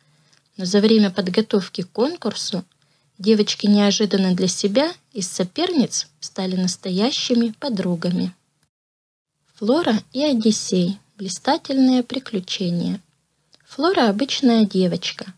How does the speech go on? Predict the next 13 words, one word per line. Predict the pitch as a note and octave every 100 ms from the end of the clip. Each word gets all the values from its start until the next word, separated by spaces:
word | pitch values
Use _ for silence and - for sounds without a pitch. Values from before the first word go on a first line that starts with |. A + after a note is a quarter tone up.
| _
которая | F#3 F#3 E4+ E4+ G3+
обожает | F#3 F3+ G#3+ A3+ -
комиксы. | - F3+ F3 - - - G3+ _ _ _ - _ _
У | A3+
Флоры | - D4+ F4
есть | B3 A#3+
мама | B3 D#4+ F4+ G#3+ -
и | D#4
папа, | - G3+ F#3 - G#3 - _
но | G#3
они | G3 G3+ E4
в |
разводе. | C4 G#3 F3+ F3 F3 E3 G3+